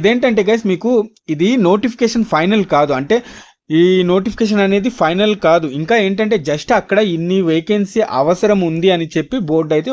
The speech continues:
ఒక లిట్-, లెటర్ అనేది రిలీజ్ చేసింది, అంతే. వేకెన్సీ I think ఇంకా పెరగొచ్చు, ఓకేనా? ఇదన్నమాట. ఆ తర్వాత ఈస్ట్ కోస్ట్ రైల్వేలో పద్నాలుగు వందల అరవై ఒక్క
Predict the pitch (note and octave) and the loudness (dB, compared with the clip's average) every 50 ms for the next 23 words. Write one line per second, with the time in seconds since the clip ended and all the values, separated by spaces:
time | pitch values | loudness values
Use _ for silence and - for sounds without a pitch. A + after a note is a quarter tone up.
0 | A3 E3 C#3+ D3 C#3+ C#3+ C3+ C3 - - - C#3+ C#3+ C#3+ C#3+ C#3 E3 D#3+ D#3 D3+ | -2 0 0 -2 -2 -2 -4 -4 -6 -6 -4 0 0 0 0 0 -2 -2 -2 -2
1 | D3+ F3 G3 C#4 A#3 E3 D3+ C#3+ C3+ - D3 B2+ A#2+ - C3 A#2+ A2+ A2+ B2+ C3 | -2 -2 -4 -4 -4 -4 -4 -4 -4 -4 -4 -4 -4 -4 -6 -6 -4 -6 -6 -4
2 | C3 D3 A#2+ - - - - - - - - C3 D3 F3 F3 - A3 G#3 G3 - | -4 -4 -4 -4 -8 -20 -20 -20 -20 -14 -6 -2 0 0 2 2 2 0 2 2
3 | B3 G#3 F3+ D#3+ - G3 F3+ E3+ E3 E3 D#3+ - B3+ C#4 C#4 _ - - C3+ D3 | 2 2 2 0 -2 -2 -2 -2 -4 -4 -2 -2 -2 -2 -4 _ -2 0 2 2
4 | E3 E3 F3+ D#3 A#2+ - - A#2 A2 A#2 A2+ - C#3+ G3 C4 D4 D#4 - - - | 4 2 2 0 -2 -4 -10 -8 -8 -8 -8 -6 -4 -4 -4 -4 -6 -10 -16 -20
5 | - - - - D#3 D3 D#3+ D3 D3 C#3 C3+ C3 A#2+ D3 D3+ E3 E3+ D#3+ F#3 F3+ | -20 -18 -12 -6 -2 0 0 2 2 0 0 0 0 2 2 0 0 2 2 2
6 | F#3+ G3 G3 G3+ - G3 G3 A3 G#3+ A3 - - - G#3 G#3 G3 - - F3 F3+ | 2 2 0 -2 -6 -4 -2 -4 -4 -4 -6 -4 0 0 0 0 0 -2 -2 0
7 | F3+ F3+ F3+ E3+ F3+ F#3 F#3+ G3+ G3+ F#3 F#3+ A#3 B3+ A#3+ _ _ _ _ _ - | 2 2 2 2 2 2 2 2 2 2 2 2 0 -4 _ _ _ _ _ -2
8 | F#3 E3+ C#3+ C3+ C#3 D3+ F#3 A3+ A3+ A3+ A3+ A3+ A3 F#3+ G#3+ G3+ G3+ G3 F#3 F3+ | -2 -2 -2 -2 -4 0 2 2 2 2 2 0 -2 -2 -2 -2 -2 -2 -2 -2
9 | G3 F#3+ F3 E3 E3 D#3+ F3 E3+ E3+ E3 E3 | -2 0 0 0 -2 -2 -2 -2 -2 -2 -4